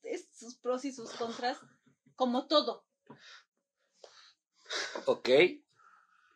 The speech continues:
Speaker 1: Como artistas, como, como en, incluso hasta en un trabajo, o sea,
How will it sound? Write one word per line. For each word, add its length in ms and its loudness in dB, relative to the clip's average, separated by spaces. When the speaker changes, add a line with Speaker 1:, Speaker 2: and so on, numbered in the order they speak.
Speaker 1:
Como 200 -8
artistas, 920 0
como, 800 -12
como 680 -10
en, 300 -6
incluso 380 -4
hasta 220 0
en 100 -4
un 100 -8
trabajo, 480 -2
o 80 -8
sea, 380 -2